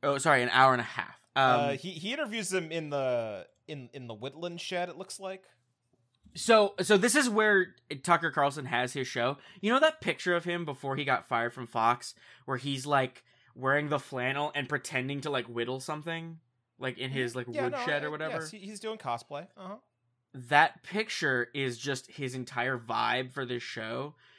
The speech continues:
Speaker 1: But the problem is he's wearing, like, very clean like, <laughs> pressed <laughs> clothing.
Speaker 2: Yeah, no, I did not
Speaker 1: <laughs> Like
Speaker 2: know you could get L L Bean,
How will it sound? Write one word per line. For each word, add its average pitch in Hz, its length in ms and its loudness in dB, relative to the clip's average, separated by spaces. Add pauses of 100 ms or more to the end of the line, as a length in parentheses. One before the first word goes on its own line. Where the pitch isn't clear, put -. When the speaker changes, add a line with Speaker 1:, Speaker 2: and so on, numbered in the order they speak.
(260)
Speaker 1:
But 156 100 -4
the 170 60 -4
problem 220 280 8
is 190 100 0
he's 170 180 -8
wearing, 165 280 2
like, 147 160 -4
very 139 320 0 (100)
clean 147 800 -6 (420)
like, 127 280 -2 (240)
<laughs> - 220 -20
pressed 160 840 2 (160)
<laughs> 269 180 -12
clothing. 185 760 -2 (160)
Speaker 2:
Yeah, 196 200 8
no, 208 160 6
I 180 140 10
did 226 100 2
not 226 60 6
Speaker 1:
<laughs> 269 80 12
Like 240 100 6
Speaker 2:
know 220 60 4
you 220 200 0
could 165 200 -8
get 180 280 2
L 170 180 2
L 170 140 2
Bean, 147 420 -6